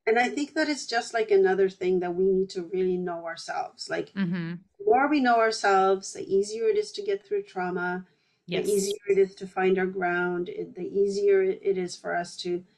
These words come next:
Speaker 1: you know, find our purpose.
Speaker 2: Yeah.
Speaker 1: And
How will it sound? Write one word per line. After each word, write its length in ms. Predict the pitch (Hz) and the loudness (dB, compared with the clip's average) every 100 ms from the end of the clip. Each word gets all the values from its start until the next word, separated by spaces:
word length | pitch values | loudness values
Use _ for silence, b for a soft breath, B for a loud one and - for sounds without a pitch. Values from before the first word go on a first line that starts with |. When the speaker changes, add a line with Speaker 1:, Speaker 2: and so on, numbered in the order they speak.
| b | b
Speaker 1:
you 100 | - | 0
know, 120 | 185 175 | 0 0
find 320 | - 180 175 | -2 -2 -2
our 80 | 175 | -4
purpose. 720 | - 170 170 165 160 - - - | -6 -8 -6 -6 -4 -8 -10 -2
Speaker 2:
Yeah. 240 | 185 165 | -2 0
Speaker 1:
And 380 | 165 160 160 - | -2 -4 -4 -8